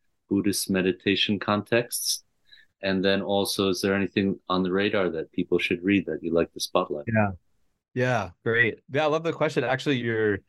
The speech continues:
Speaker 2: you're such a close follower of the podcast that you're actually asking me questions about the episode that we haven't even dropped yet, which is great. Um, so yeah, the next episode is gonna come out in the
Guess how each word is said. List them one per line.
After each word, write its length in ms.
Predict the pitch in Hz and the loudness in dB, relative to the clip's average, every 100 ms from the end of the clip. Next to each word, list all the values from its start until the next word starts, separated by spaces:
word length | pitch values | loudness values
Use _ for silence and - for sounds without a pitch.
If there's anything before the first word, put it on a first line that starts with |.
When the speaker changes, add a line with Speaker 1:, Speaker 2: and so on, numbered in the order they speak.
| _ _ | _ _
Speaker 2:
you're 120 | - 113 | -2 -2
such 320 | - 156 156 | 2 2 2
a 80 | 170 | -4
close 320 | - 143 139 | 0 0 0
follower 480 | - 135 139 135 117 | -2 0 2 2 0
of 140 | 101 | -4
the 80 | 104 | -8
podcast 600 | - 120 117 127 98 - | -2 0 0 0 0 0
that 200 | 95 - | -6 -2
you're 160 | 98 95 | -2 2
actually 380 | 101 - 107 | 0 2 2
asking 320 | 95 104 - 98 | 4 2 2 0
me 80 | |
questions 480 | 92 107 101 - 98 | 0 -2 -2 0 0
about 320 | 92 90 87 | 0 0 0
the 80 | 90 87 | -2 -2
episode 480 | 104 107 - 95 85 | -2 -2 0 2 2
that 140 | 87 | 0
we 160 | 90 78 | -2 -2
haven't 300 | 82 95 95 | 0 2 2
even 220 | 90 90 | 0 -2
dropped 380 | 82 87 87 - | -2 0 0 0
yet, 220 | 78 82 - - | -4 -4 -8 -2
which 180 | 92 87 | -2 -2
is 100 | 85 | -2
great. 380 | 107 107 78 | 0 0 -2
Um, 300 | 104 98 85 - - - - _ | -2 0 -2 -10 -16 -16 -16 _
so 540 | - 117 110 104 104 | -2 0 2 0 -4
yeah, 300 | - 123 113 101 | -2 0 0 -2
the 140 | 104 104 | -4 0
next 320 | 110 117 - | 0 0 0
episode 360 | 113 110 113 | -2 2 0
is 140 | 98 92 | 0 0
gonna 160 | 98 | 0
come 160 | 92 95 | 0 0
out 260 | 92 92 - | 2 0 0
in 120 | 90 | 0
the 140 | 87 | 0